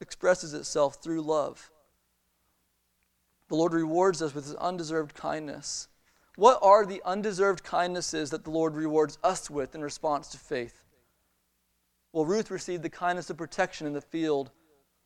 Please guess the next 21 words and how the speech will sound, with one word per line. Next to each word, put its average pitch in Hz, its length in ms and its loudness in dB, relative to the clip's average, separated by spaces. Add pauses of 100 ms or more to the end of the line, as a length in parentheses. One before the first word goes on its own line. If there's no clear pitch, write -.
(100)
the 160 80 2
Lord 180 300 6
rewards 175 420 2
us 175 180 2
with 156 120 -14
the 156 80 -16
kindness 175 440 -8
of 160 100 -14
protection 180 600 -6
from 165 180 -6
our 156 80 0
sin 165 640 -6 (300)
and 160 80 -10
from 175 160 -8
Satan 202 420 0
and 165 120 -6
from 180 200 -8
death 214 320 6
and 185 100 -10
hell 196 280 2
itself. 165 680 0